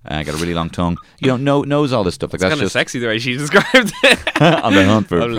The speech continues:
Speaker 1: pregnant
Speaker 2: pregnant
Speaker 1: ladies.
Speaker 2: ladies, really th-, long tongue.
Speaker 1: Look, I'll, I'll give it something because it's very popular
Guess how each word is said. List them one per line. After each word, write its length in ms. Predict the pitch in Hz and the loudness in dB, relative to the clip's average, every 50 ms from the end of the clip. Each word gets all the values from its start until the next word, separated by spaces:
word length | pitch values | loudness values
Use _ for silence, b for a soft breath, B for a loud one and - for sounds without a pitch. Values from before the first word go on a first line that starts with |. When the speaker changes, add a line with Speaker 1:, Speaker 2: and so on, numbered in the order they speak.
| 117 117 | -4 -2
Speaker 1:
pregnant 20 | |
Speaker 2:
pregnant 260 | 127 139 165 180 147 123 | -2 -2 -2 -4 -6 -6
Speaker 1:
ladies. 120 | 110 120 | -8 -8
Speaker 2:
ladies, 240 | 110 90 101 - 120 | -10 -10 -10 -10 -8
really 360 | 107 107 120 131 139 147 160 | -8 -6 -6 -4 -4 -6 -6
th-, 180 | - - 135 - | -8 -10 -12 -12
long 400 | - 110 113 120 131 131 151 160 - - _ | -10 -10 -8 -8 -8 -10 -12 -14 -18 -20 _
tongue. 220 | - 135 - - - - _ _ - | -16 -16 -16 -16 -20 -20 _ _ -4
Speaker 1:
Look, 140 | 139 135 127 - | -4 -4 0 0
I'll, 140 | 117 120 110 - | 0 0 0 0
I'll 100 | - 117 | -2 -2
give 160 | 107 123 139 131 | -2 0 -2 -4
it 80 | 131 | -4
something 320 | - 117 101 90 104 92 82 | -4 -4 -6 -4 -4 -6 -6
because 300 | 82 - - 87 78 80 | -6 -4 -2 -2 -2 -4
it's 100 | 76 - | -4 -2
very 200 | 92 92 95 - | -2 -2 -2 -2
popular 460 | - 78 78 73 - 80 90 95 | -4 -10 -10 -6 -2 -2 -2 -2